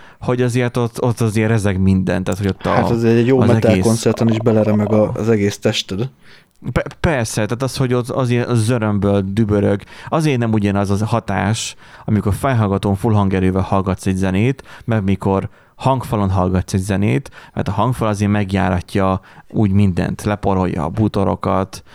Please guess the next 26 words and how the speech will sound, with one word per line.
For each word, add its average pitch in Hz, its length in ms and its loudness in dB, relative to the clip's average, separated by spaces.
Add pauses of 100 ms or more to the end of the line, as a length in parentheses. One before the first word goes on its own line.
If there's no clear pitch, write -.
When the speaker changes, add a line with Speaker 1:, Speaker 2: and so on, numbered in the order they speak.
(200)
Speaker 1:
arrébb 95 440 0
mennek 92 380 -2
a 50 280 -2 (680)
dolgok 101 340 -2
az 101 80 -2
asztalon. 101 680 -2 (260)
Ilyen 147 200 0
paranormális 98 640 0
jelenségek 95 480 -2
történnek, - 540 -4
tudod. - 260 -6 (200)
Speaker 2:
Poltergeist 107 680 -2
jelenség, 107 560 -4
igen. 101 280 -4 (180)
<laughs> - 680 -8
Speaker 1:
Tehát, - 180 -6
hogy 131 180 0
így, 131 240 0
ö, 120 240 0
a, - 440 -2
azért 123 340 0
a 120 40 0
hangnyomás, 107 600 0
a 101 40 -2
melkasodra, 95 600 -2
stb. 117 600 -2